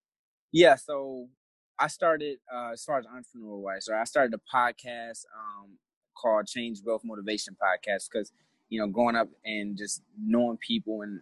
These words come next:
every time I'm around people, that's something I've always done as far as, um, you know, supporting people and encouraging them and trying to, you know, help them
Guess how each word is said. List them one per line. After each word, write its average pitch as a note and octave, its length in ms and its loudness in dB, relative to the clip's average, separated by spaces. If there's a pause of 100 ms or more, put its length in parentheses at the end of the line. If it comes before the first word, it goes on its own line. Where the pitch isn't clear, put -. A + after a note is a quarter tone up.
every A#2+ 200 4
time A#2 200 2
I'm G#2+ 160 0
around G#2+ 360 -6
people, G#2 260 -2
that's G#2+ 220 6
something G#2+ 300 -2
I've G2 160 0
always G2+ 320 0
done G#2 260 -12
as G2 100 -10
far G2+ 300 4
as, F#2+ 120 -8
um, F#2 420 -18 (380)
you G#2+ 80 2
know, F#2+ 260 2 (1500)
supporting C3 540 4
people G#2 460 -6
and G2 320 -10
encouraging G#2 580 4
them F#2 260 -14
and F2+ 200 -8 (280)
trying B2 160 6
to, G#2+ 80 2
you A#2 80 0
know, G#2 240 0
help A#2+ 200 2
them A2+ 260 -8